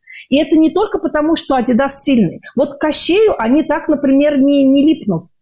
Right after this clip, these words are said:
Скорлупа любит Адидаса. И видно, что и Адидас, он, ну, как бы вот он, у него есть такая вот, э, харизма старшего брата. Неудивительно, что и Марат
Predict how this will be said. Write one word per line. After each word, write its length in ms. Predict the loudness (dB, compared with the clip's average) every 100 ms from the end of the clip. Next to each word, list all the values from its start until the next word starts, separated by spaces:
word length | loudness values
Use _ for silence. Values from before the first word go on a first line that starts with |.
| _
Скорлупа 600 | -10 -2 0 2 0 0
любит 320 | 2 0 0 -2
Адидаса. 560 | 0 0 -2 -4 -8 -2
И 120 | 2
видно, 260 | 2 0 -2
что 220 | -2 -2 0
и 100 | 0
Адидас, 600 | 0 0 0 0 -4 -4
он, 260 | -2 0 -2 -4 -20 -10 -2
ну, 180 | 0 0
как 240 | -2 0
бы 80 | 0
вот 200 | 0 0
он, 160 | 2 4
у 40 |
него 200 | 2 2
есть 280 | 0 -2 -4
такая 380 | -8 -4 -4 0
вот, 280 | -2 -2 -2
э, 380 | 0 0 0
харизма 480 | -2 0 0 0 -2
старшего 460 | -2 -6 -6 -4 -2
брата. 360 | -2 -2 -2 0
Неудивительно, 560 | 2 0 0 0 -2
что 200 | -2 -4
и 120 | 0
Марат 420 | 2 2 0 -4